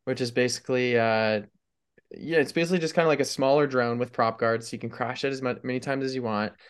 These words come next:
Um, they have a, they have a simulator. So basically you just, like, you know, you'll use the controller that you actually use for the drone, but it's on a video game, so you can crash the drone as many times as you want. There's a couple other simulators that I think are a lot better than D J I's.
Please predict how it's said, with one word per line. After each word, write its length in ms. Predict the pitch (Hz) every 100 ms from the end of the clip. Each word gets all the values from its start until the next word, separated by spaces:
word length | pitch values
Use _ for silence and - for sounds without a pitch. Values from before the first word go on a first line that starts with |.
| - -
Um, 580 | 117 117 113 113 113 110
they 120 | 123
have 280 | 131 135 147
a, 240 | 143 123
they 120 | 123
have 180 | 135 139
a 60 | 135
simulator. 760 | - 135 139 143 156 170 185 - - -
So 160 | - 147
basically 440 | 143 143 - 139
you 100 | 131
just, 300 | 123 123 -
like, 360 | 120 113 117 - _
you 100 | 131
know, 220 | 123 117 117
you'll 160 | 139 131
use 240 | 143 139
the 80 | 135
controller 480 | 127 117 131 127 120
that 100 | 113
you 160 | 117
actually 320 | 110 110 -
use 180 | 117 113
for 120 | 110
the 60 | 110
drone, 480 | 107 95 104 117 131 - _
but 100 | -
it's 220 | 120 117 - -
on 140 | 117
a 60 | 113
video 320 | 104 110 113
game, 280 | 113 113 117
so 120 | -
you 40 |
can 120 | 117 110
crash 300 | 104 113 -
the 100 | 107
drone 280 | 104 104
as 140 | 107 110
many 160 | 110
times 260 | 110 113 117
as 120 | 117
you 80 | 110
want. 280 | 104 110 - - - -
There's 140 | 147
a 40 | 151
couple 240 | 208 226
other 160 | 220 202
simulators 540 | 185 143 151 156 160
that 140 | 147
I 80 | 127
think 200 | 120 139
are 100 | 131
a 40 | 127
lot 180 | 120
better 220 | 117 123 123
than 160 | 127
D 140 | 123 120
J 100 | 127
I's. 440 | 123 131 135 -